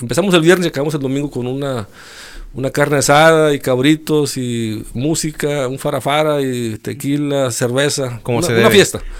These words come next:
Speaker 2: Como se debe.
Speaker 1: Sí, debe ser, ¿verdad? Sí,
Speaker 2: Sí.
Speaker 1: sí, no, nomás chamba, hay que, hay que festejar la
Speaker 2: <laughs>
Speaker 1: vida.
Speaker 2: No todo es chamba, dirían
Speaker 1: No,
Speaker 2: ahí en
Speaker 1: no,
Speaker 2: el
Speaker 1: pues,
Speaker 2: jale,
Speaker 1: hay que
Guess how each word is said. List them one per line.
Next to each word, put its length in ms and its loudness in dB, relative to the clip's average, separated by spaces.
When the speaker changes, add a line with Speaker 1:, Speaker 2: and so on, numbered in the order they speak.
Speaker 2:
Como 160 -4
se 140 -4
debe. 260 0
Speaker 1:
Sí, 60 -6
debe 160 6
ser, 160 2
¿verdad? 320 -2
Sí, 100 -8
Speaker 2:
Sí. 260 -4
Speaker 1:
sí, 160 -6
no, 120 -6
nomás 260 -6
chamba, 240 -6
hay 140 -6
que, 160 -10
hay 80 -8
que 80 -4
festejar 360 0
la 80 4
Speaker 2:
<laughs> 20 4
Speaker 1:
vida. 100 4
Speaker 2:
No 100 4
todo 140 2
es 80 2
chamba, 380 -2
dirían 220 2
Speaker 1:
No, 60 2
Speaker 2:
ahí 140 2
en 60 2
Speaker 1:
no, 60 0
Speaker 2:
el 60 -4
Speaker 1:
pues, 140 -2
Speaker 2:
jale, 120 -4
Speaker 1:
hay 60 -2
que 60 -4